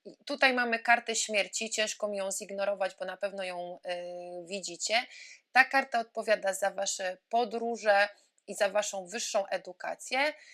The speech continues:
więc jest to karta transformacji. To nie jest karta śmierci, tylko to jest właściwie karta, można powiedzieć,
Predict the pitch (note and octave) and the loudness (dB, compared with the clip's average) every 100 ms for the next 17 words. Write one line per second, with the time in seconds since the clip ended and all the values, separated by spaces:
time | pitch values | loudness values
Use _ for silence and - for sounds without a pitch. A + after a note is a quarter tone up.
0 | - - G#3 C#4 C4+ C4 - B3 A#3+ A#3+ | -20 -6 0 0 2 -4 -2 -2 2 2
1 | - A3 A3+ A3+ A3+ A3 G#3 G3+ F3 - | 2 -2 0 0 -2 -6 -2 -2 -2 -6
2 | F3 G3+ G#3+ G3 - - - - A3+ B3+ | -12 -4 -4 -2 -4 -4 -6 -8 -2 -4
3 | - A3+ G3 - F3+ F#3+ F3+ F3+ - F3+ | -4 -12 -12 -12 -8 -8 -6 -10 -10 -12
4 | F3+ F#3+ G3 - F3 F#3+ F3 - E3 F3 | -10 -8 -8 -10 -12 -12 -14 -16 -14 -14
5 | E3 | -14